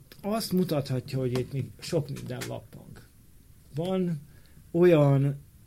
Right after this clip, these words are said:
hát ez nem is urbánis legenda, mert egy francia régész azt mondta, hogy volt egy svájci raktárban, amiben, mintha a Louvre-nak a raktárába járt volna. Egy, ö, olyan, ami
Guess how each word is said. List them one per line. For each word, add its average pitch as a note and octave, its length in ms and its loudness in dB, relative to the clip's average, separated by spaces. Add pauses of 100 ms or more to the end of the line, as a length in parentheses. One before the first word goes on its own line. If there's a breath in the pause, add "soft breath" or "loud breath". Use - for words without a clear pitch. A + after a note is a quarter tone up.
(140)
hát D#3+ 320 -10
ez A3 80 -4
nem C#4 140 -6
is D#3 160 -2
urbánis C#3+ 360 2
legenda, D3+ 400 -2
mert C3+ 260 -2
egy C3+ 140 -2
francia C3+ 500 -2
régész B2 380 -2
azt - 180 -10
mondta, C3+ 260 -8
hogy C3+ 160 -6
volt B1 260 -10
egy - 300 -12
svájci - 400 -12
raktárban, - 760 -14 (240)
amiben, B2+ 760 -12
mintha B2+ 260 -10
a - 40 -10
Louvre-nak B2 440 -12
a - 180 -16 (200)
raktárába - 520 -16
járt - 320 -20 (100)
volna. - 220 -20 (640 loud breath)
Egy, C3 320 -8
ö, D3 180 0
olyan, C#3 280 0
ami B2 280 -4